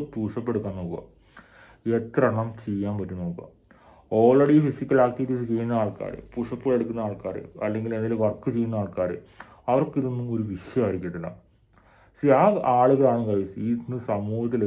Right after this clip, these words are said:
ഏറ്റവും അധികം ഹാപ്പി ആയിട്ട് ജീവിക്കുന്നത്. നിങ്ങൾ വിചാരിക്കുന്നുണ്ടാവും ഹാപ്പിനെസ് എന്ന് പറയുന്നത് പണം ഉണ്ടാക്കുന്നതും അല്ലെങ്കിൽ ഇഷ്ടമുള്ള സാധനങ്ങൾ വാങ്ങുന്നതായിരിക്കുമെന്നും അല്ല.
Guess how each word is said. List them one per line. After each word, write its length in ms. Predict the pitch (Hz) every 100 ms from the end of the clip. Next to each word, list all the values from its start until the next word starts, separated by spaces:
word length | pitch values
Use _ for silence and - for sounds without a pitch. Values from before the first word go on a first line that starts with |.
| 104
ഏറ്റവും 400 | 104 - 120 110
അധികം 180 | 107 92
ഹാപ്പി 360 | 95 95 92 117
ആയിട്ട് 160 | 104 90 85
ജീവിക്കുന്നത്. 420 | 87 85 87 87 - _ _ _ _ _ _ _ _ _ _ _ _
നിങ്ങൾ 160 | 120 156 135
വിചാരിക്കുന്നുണ്ടാവും 640 | 147 165 175 180 147 135 -
ഹാപ്പിനെസ് 500 | 107 110 - 139 131
എന്ന് 100 | 139 127
പറയുന്നത് 280 | 113 113 110
പണം 220 | 110 107 123
ഉണ്ടാക്കുന്നതും 560 | 117 107 101 101 98 90 - _ _ _ _ _ _ -
അല്ലെങ്കിൽ 340 | 104 104 104 110
ഇഷ്ടമുള്ള 440 | 104 - 160 135 131 127
സാധനങ്ങൾ 460 | 113 110 113 127 127 107
വാങ്ങുന്നതായിരിക്കുമെന്നും 960 | 107 113 123 120 110 101 95 95 92 - _ _ _ -
അല്ല. 140 | 92